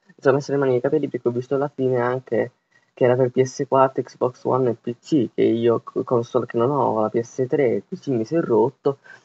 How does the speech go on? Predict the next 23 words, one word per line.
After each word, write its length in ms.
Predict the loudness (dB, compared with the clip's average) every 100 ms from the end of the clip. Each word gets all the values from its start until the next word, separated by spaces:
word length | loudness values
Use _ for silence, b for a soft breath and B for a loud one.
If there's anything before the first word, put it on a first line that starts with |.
| B
però 320 | -2 0 0 -2
se 240 | -14 -4 -2
uscita 300 | -2 -2 -2
per 120 | -2
P 120 | -4
S 200 | -2 -2 -2
tre 300 | 0 -2 0
o, 160 | -4 0
eh, 40 | 2
o 280 | 4 4 2
serve 220 | 0 0
un 140 | -2
P 100 | -2
C 140 | -8 -4
nuovo 460 | 0 2 2 0 B B B
sarebbe 340 | 0 0 2
una 160 | 2 0
cosa 340 | -8 -8 -8 -8 -2
bellissima 680 | -2 0 -8 -10 -8 -8 -6
fare, 380 | -6 -4 -6 -10 b b b _
eh, 60 | 2
un 420 | 4 4 0 -2
gameplay. 720 | -2 -2 -4 -2 0 2 0